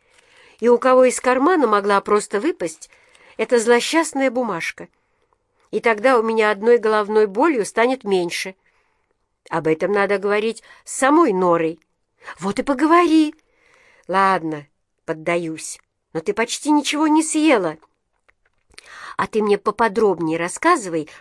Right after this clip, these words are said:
про морги и вскрытие. Глядишь, я совсем перестану есть. Хотя, вообще-то, мне наедаться сегодня нельзя. Я приглашена на ужин в Клёст. Клёст?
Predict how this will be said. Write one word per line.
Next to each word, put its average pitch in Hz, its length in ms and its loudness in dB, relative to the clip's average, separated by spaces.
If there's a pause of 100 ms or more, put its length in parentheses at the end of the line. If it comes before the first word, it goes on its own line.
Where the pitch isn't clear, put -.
про 247 200 2
морги 214 500 4
и 233 40 -2
вскрытие. 175 760 -4 (440)
Глядишь, 262 420 0
я 277 120 2
совсем 196 480 -2
перестану 185 520 -4
есть. 180 480 -4 (580)
Хотя, 202 420 0
вообще-то, 196 640 -4 (460)
мне 233 220 2
наедаться 214 560 0
сегодня 196 420 -4
нельзя. 185 520 -2 (460)
Я 190 200 -2
приглашена 170 760 -2 (280)
на 185 160 2
ужин 165 460 -2 (400)
в - 180 -20
Клёст. 202 680 -2 (920)
Клёст? 190 760 2